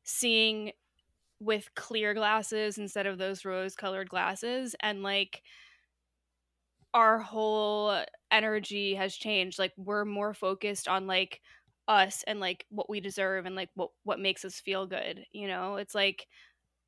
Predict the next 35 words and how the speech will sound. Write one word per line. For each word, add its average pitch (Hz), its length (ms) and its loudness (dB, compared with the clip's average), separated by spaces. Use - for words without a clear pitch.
we've 220 360 -2
been 233 240 6
through 226 160 2
all 202 160 4
the 190 80 -4
fuckboys, 180 720 0
we've 208 160 -6
been 220 280 0
through 202 200 0
all 190 220 4
the 190 100 -2
narcissists, 190 760 -4
we've 208 180 -6
been 220 260 -2
through 214 200 -2
all 202 240 4
the, 196 380 2
the, 196 420 2
the 202 80 -6
fixer-uppers, 185 1200 -2
we've 208 200 -10
been 208 260 -2
through 208 260 -4
all 190 260 4
the, 185 380 0
the 214 80 0
guys 196 560 2
who 208 140 -6
had 190 280 -2
potential, 190 800 -4
and 185 160 -6
we 185 120 -4
just, 185 440 -8
you 196 120 -4
know, 185 300 -4